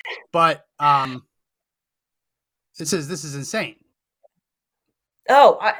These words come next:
Speaker 2: I was just stunned whenever I received it. I didn't think it was real. I thought it was a joke. If it wasn't for my commander handing it to me, uh, it was after work, about five P M. I got called in, had to wear civilian clothes just to get there in time. I,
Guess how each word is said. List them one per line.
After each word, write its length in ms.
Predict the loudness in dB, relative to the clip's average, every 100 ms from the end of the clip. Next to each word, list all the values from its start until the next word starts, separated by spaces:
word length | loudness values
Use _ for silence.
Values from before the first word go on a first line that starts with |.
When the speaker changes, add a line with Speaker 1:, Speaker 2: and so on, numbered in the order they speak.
| -6
Speaker 2:
I 200 | -6 -4
was 360 | -4 -6 -8
just 340 | -10 -10 -10 -10
stunned 540 | -8 -4 -2 -2 -4
whenever 300 | -10 -8 -4
I 40 | -2
received 340 | -4 -8 -8
it. 60 | -4
I 40 |
didn't 160 | -4 -4
think 140 | -10
it 80 | -8
was 160 | -6 -4
real. 240 | -4 -4
I 100 | -4
thought 180 | -2 -4
it 60 |
was 140 | -6 -14
a 60 |
joke. 520 | -14 -8 -6 -6 -10 -20 -20 -16
If 160 | -10
it 120 | -6 -2
wasn't 320 | -2 -2 -6
for 100 | -6
my 180 | -6 -6
commander 640 | -6 -6 -4 -4 -4 -6
handing 460 | -10 -6 -6 -6 -10
it 180 | -12 -12
to 180 | -10 -8
me, 280 | -8 -10 -14 -20 -20 _ -10
uh, 280 | -6 -4 -4
it 60 |
was 140 | -6 -2
after 380 | -2 -2 -6
work, 240 | -2 -4 -4
about 280 | -10 -10 -6
five 280 | -4 -4
P 180 | -10 -8
M. 180 | -8 -6
I 60 | -10
got 160 | -10 -8
called 300 | -6 -4 -4
in, 320 | -8 -10 -16
had 240 | -8 -8 -4
to 200 | -6 -6 _ _ _
wear 220 | -10 -10
civilian 480 | -10 -8 -4 -4 -6
clothes 260 | -6 -6 -6
just 160 | -12
to 60 | -12
get 160 | -12
there 140 | -12 -14
in 100 | -12
time. 260 | -14 -12
I, 160 | -14